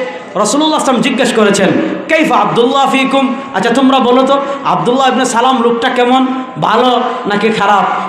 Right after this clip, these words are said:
তোমরা বলো, আব্দুল্লাহ ইবনে সালাম লোকটা কেমন? তারা বলে, "খাইরুনা ওয়াবনু খাইরিনা।"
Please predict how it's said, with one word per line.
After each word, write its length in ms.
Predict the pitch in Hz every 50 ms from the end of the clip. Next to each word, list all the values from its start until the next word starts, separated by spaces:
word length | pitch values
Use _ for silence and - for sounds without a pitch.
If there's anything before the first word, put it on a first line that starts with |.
| - -
তোমরা 280 | 311 320 320 320 311 294
বলো, 420 | 247 262 294 294 277 233 170 - - - - -
আব্দুল্লাহ 440 | - 226 240 185 254 269 285 285 269
ইবনে 160 | 254 233 254
সালাম 360 | 233 - 220 233 247 254 233 226
লোকটা 260 | 254 254 254 254 233
কেমন? 360 | 214 220 214 214 208 196 160 - - - - - -
তারা 200 | - 202 226 254
বলে, 200 | 240 233 226 214
"খাইরুনা 520 | - - - 220 220 233 226 226 214 190 180 160 135 - - - - -
ওয়াবনু 300 | 190 277 294 294 294 269
খাইরিনা।" 480 | - - 220 214 214 226 226 208 196